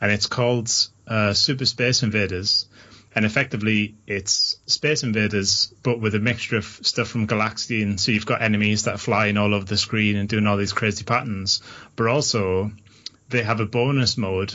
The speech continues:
And the bonus mode is, um, some alien spaceships are coming in to steal cows, and you've got to shoot the spaceships out the sky. And it's very similar to that Resogun and Defender kind of style where,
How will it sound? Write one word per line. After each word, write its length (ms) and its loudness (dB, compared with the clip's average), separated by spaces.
And 160 2
the 40 2
bonus 400 2
mode 200 2
is, 200 2
um, 240 2
some 360 2
alien 540 2
spaceships 580 0
are 60 -2
coming 260 0
in 140 2
to 120 -4
steal 420 0
cows, 680 -2
and 140 2
you've 120 0
got 100 0
to 80 2
shoot 280 0
the 80 -8
spaceships 540 -2
out 120 0
the 120 -6
sky. 300 0
And 180 0
it's 100 -4
very 220 0
similar 400 -4
to 120 -10
that 140 0
Resogun 540 0
and 100 2
Defender 480 0
kind 260 0
of 60 0
style 400 0
where, 420 0